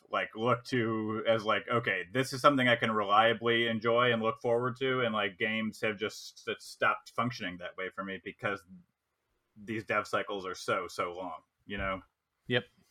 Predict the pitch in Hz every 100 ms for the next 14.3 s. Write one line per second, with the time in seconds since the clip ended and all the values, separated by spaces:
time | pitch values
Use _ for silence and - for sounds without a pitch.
0 | _ _ _ - 95 87 _ - 135 127
1 | 131 127 123 135 127 127 120 123 127 113
2 | 131 123 117 135 120 - - 120 127 120
3 | 117 117 120 107 110 - 110 - 196 180
4 | 127 110 110 107 110 110 110 107 92 101
5 | 104 113 107 107 104 95 95 90 - -
6 | - _ _ - 120 120 101 95 92 92
7 | 98 85 82 78 78 85 _ 107 110 113
8 | 104 104 - 107 - 90 92 98 87 -
9 | 87 82 82 104 104 95 _ _ _ _
10 | _ - - - - - _ _ _ -
11 | 113 120 117 113 113 110 - 147 139 113
12 | 95 - _ _ _ _ _ _ 120 127
13 | 123 123 123 123 120 113 110 123 123 131
14 | 151 131